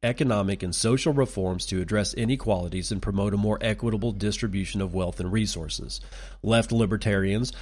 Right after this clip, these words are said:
believe that economic power should be decentralized and shared among individuals rather than concentrated in the hands of a few. They advocate for the removal of laws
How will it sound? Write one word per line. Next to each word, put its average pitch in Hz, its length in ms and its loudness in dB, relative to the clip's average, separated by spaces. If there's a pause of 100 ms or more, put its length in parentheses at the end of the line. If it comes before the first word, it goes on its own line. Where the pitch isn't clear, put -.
(200)
believe 110 440 4
that 101 160 -2
economic 104 480 0
power 104 340 2
should 104 180 0
be 107 140 0
decentralized 104 920 0
and 98 120 -2
shared 120 320 4
among 107 240 2
individuals 98 720 0 (100)
rather 117 320 2
than 135 180 2
concentrated 107 760 0
in 113 100 2
the 123 80 4
hands 92 420 0 (240)
of 104 140 2
a 104 80 2
few. 95 360 0 (880)
They 110 200 4
advocate 117 480 4
for 120 80 0
the 113 100 2
removal 117 500 6
of 104 120 0
laws 92 420 0